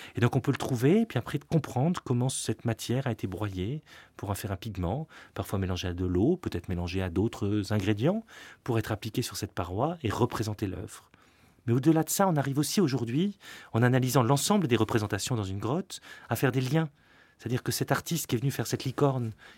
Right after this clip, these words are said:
il avait beaucoup de peinture dans son godet, dans son pot de peinture. Donc il a fait la licorne, mais à côté, il a pu dessiner un auroch. Et donc on arrive à faire des liens, à montrer que les pigments sont les mêmes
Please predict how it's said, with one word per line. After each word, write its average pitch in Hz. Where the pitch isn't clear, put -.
il 123
avait 120
beaucoup 127
de 143
peinture 175
dans 127
son 131
godet, 139
dans 113
son 127
pot 143
de 143
peinture. 117
Donc 107
il 117
a -
fait 117
la 113
licorne, 214
mais 147
à 123
côté, 131
il 101
a -
pu 101
dessiner 101
un 110
auroch. -
Et -
donc 123
on 139
arrive 180
à -
faire 147
des 127
liens, 135
à 120
montrer 175
que -
les 123
pigments 135
sont 131
les 120
mêmes 139